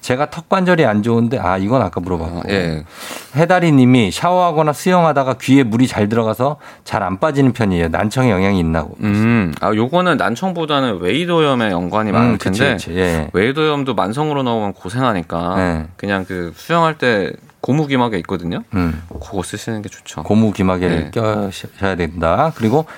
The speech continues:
Speaker 1: 에이든 님이 블루-, 그, 블루투스 이어폰 안 듣더라도 그냥 귀에 끼고 있을 때가 많은데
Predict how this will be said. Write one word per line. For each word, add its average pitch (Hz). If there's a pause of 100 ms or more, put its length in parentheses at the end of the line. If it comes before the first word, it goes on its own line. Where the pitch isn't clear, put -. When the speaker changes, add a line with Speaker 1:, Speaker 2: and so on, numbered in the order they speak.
(100)
Speaker 1:
에이든 135
님이 147 (300)
블루-, 160
그, 110 (100)
블루투스 160
이어폰 113
안 110
듣더라도 117
그냥 120
귀에 127
끼고 190
있을 -
때가 131
많은데 101